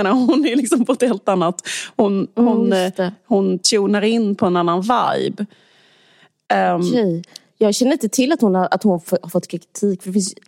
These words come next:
Speaker 2: av feminister. Är det, är det en stor grej? Att hon
Speaker 1: Mm.
Speaker 2: liksom
Speaker 1: Ja, det är det,
Speaker 2: anses
Speaker 1: men,
Speaker 2: o-,
Speaker 1: men, eh,
Speaker 2: dålig, typ, och så.
Speaker 1: alltså, det är så himla sjukt, för att jag
Speaker 2: Ja.
Speaker 1: läste en intervju med henne som var nu,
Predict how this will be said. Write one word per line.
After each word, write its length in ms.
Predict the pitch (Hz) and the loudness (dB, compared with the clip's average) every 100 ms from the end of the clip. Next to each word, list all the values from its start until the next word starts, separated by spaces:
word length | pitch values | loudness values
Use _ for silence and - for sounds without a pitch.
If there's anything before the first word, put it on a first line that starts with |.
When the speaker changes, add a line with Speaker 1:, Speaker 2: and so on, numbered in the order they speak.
| _ - - | _ -4 0
Speaker 2:
av 220 | 175 165 | 0 0
feminister. 880 | 190 175 175 247 - - 165 156 - | -2 0 0 -2 -4 -8 -4 -2 0
Är 40 | |
det, 240 | 190 208 - | 0 0 0
är 80 | 185 | 0
det 80 | 208 | 2
en 120 | 220 | 0
stor 300 | - 185 180 | 0 -2 0
grej? 560 | 185 254 294 160 - 76 | 0 2 0 -2 -4 -6
Att 100 | - | -4
hon 100 | 233 | 0
Speaker 1:
Mm. 200 | 247 240 240 | 0 2 0
Speaker 2:
liksom 340 | 233 226 156 _ - | 0 -2 -6 _ -4
Speaker 1:
Ja, 140 | 226 | 0
det 240 | 220 214 185 | 0 0 0
är 120 | 180 | 0
det, 100 | 190 | 0
Speaker 2:
anses 120 | 214 208 | 2 2
Speaker 1:
men, 100 | 202 - | 0 0
Speaker 2:
o-, 120 | - | 2
Speaker 1:
men, 240 | 190 185 185 | 2 0 0
eh, 100 | 175 196 | 2 2
Speaker 2:
dålig, 420 | 175 175 277 294 - | 2 0 0 0 0
typ, 240 | 156 156 | -2 -2
och 40 | |
så. 60 | - | -4
Speaker 1:
alltså, 200 | 175 285 | 0 2
det 100 | 330 | 0
är 140 | 294 | 0
så 140 | 330 339 | 0 0
himla 280 | 339 220 202 | 2 0 -2
sjukt, 640 | - - - 196 - - | -2 -2 0 -2 -6 -6
för 100 | 190 | -4
att 160 | 202 - - | -4 -6 -2
jag 400 | 240 208 202 254 | 0 2 2 0
Speaker 2:
Ja. 80 | 262 | 0
Speaker 1:
läste 280 | 220 - - | -2 -2 0
en 40 | |
intervju 340 | 208 208 190 | -2 0 -2
med 200 | 170 180 | 0 0
henne 460 | 202 190 185 170 180 | 0 2 2 0 0
som 440 | - 175 175 175 - _ _ _ | 0 0 0 -2 -6 _ _ _
var 340 | 185 202 175 185 | -2 0 2 2
nu, 320 | 185 156 | 0 0